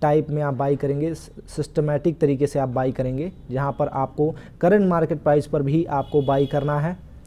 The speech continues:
और साथ ही साथ दो तीन और लेवल्स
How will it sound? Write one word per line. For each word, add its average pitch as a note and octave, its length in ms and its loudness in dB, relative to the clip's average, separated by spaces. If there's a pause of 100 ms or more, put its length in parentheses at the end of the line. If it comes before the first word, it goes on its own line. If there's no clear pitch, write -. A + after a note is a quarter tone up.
(240)
और C#3 100 2
साथ D3+ 300 2
ही F3 80 2
साथ D#3+ 240 2 (100)
दो D3 320 0
तीन F#3 380 2
और D#3 520 2
लेवल्स D3 540 2